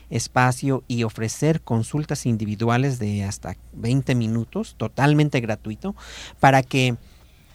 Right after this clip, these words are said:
el, este, el migrante tenga esa oportunidad de presentar sus preguntas a un experto, a un abogado de inmigración, y él o ella le pueda aclarar exactamente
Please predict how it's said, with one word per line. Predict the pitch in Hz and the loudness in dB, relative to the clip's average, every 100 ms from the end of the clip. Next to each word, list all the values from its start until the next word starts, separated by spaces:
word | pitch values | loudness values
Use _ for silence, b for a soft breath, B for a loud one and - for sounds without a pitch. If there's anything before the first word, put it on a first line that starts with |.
| b - | b -6
el, | 151 135 139 | 2 2 2
este, | 131 131 131 101 - 120 120 | 2 2 2 0 0 0 0
el | 123 | 0
migrante | 123 123 135 185 185 - | 0 2 4 2 2 -2
tenga | 143 156 170 | 0 0 2
esa | 180 151 | 0 0
oportunidad | 127 110 - 107 110 131 | 0 -2 -2 -4 0 2
de | 139 | 0
presentar | 123 113 - 110 104 - 127 147 | -2 -4 -4 -4 -6 -2 0 0
sus | - 165 | -2 -6
preguntas | - 113 110 104 120 131 | -2 -2 -2 -4 -4 -6
a | - 90 | -6 -8
un | 95 120 | -2 -2
experto, | 165 - 95 - | -2 -4 -6 -2
a | 139 | -2
un | 92 110 | -2 -2
abogado | 123 117 101 101 120 | -2 -2 -4 -6 -4
de | |
inmigración, | 147 151 147 151 - 214 98 151 | -4 -2 0 0 0 -4 -4 -4
y | 135 127 127 - | -2 0 -2 -2
él | 135 151 160 | 2 4 4
o | 131 123 | 4 4
ella | 165 185 135 73 55 - - - | 4 2 0 -8 -12 -16 -20 -14
le | - 117 | -6 -6
pueda | - 123 135 143 127 | -2 0 4 6 6
aclarar | 123 110 104 113 135 110 113 - b b - | 6 2 2 2 4 2 0 -10 b b -8
exactamente | 120 - 135 151 160 131 131 127 131 127 | -6 0 0 2 2 2 2 2 0 -2